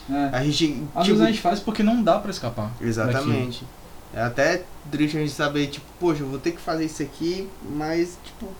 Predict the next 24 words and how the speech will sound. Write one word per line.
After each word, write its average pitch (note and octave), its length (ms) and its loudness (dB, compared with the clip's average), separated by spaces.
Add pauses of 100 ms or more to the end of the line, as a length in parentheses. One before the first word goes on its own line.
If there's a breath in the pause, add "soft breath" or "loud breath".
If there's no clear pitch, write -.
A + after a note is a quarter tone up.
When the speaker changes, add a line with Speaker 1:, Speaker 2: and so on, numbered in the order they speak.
(240)
Speaker 2:
é - 80 -8
o A3 100 0
jeito, G#3 320 2
não E3 140 0
tem G#3+ 120 -6
outra F#3+ 160 -4
alternativa. A2+ 500 -4 (380 loud breath)
Speaker 1:
É C3 60 -4
tenso, C#3+ 440 -2
mano, B2+ 200 2
você A#2+ 120 -4
tem C#3 120 0
que A#2+ 60 -4
escolher C3+ 320 0
entre, C3 260 2
tipo, B2+ 300 -4
a, B2 360 0
o, C3+ 160 -2 (300)
o C#3+ 120 0
pior D3+ 480 2
ou D#3 120 6
o D#3+ 60 4
menos E3+ 320 0
pior, A#2 420 0